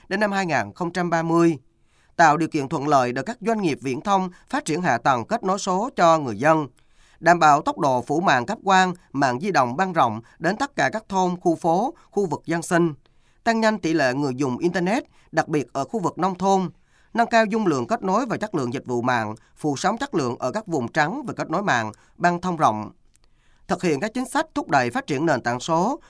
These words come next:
sử dụng nền tảng số dùng chung. Hợp đồng nâng cấp đối với các ứng dụng hiện nay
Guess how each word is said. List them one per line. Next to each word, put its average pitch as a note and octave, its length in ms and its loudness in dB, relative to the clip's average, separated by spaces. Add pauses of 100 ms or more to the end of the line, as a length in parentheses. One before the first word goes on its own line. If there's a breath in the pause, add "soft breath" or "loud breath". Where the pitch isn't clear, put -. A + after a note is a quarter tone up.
sử F3 140 -2
dụng D3 240 0
nền C#3 180 0
tảng C3 180 -2
số F#3 240 -4
dùng C#3 160 -2
chung. F3+ 320 2 (380 soft breath)
Hợp E3 200 -2
đồng D#3 340 2
nâng G#3 180 2
cấp - 180 -2 (120)
đối F#3+ 180 0
với C4 100 -6
các C4+ 160 -8
ứng A#3 200 -6
dụng C3 200 0
hiện C3 200 -2
nay E3+ 240 2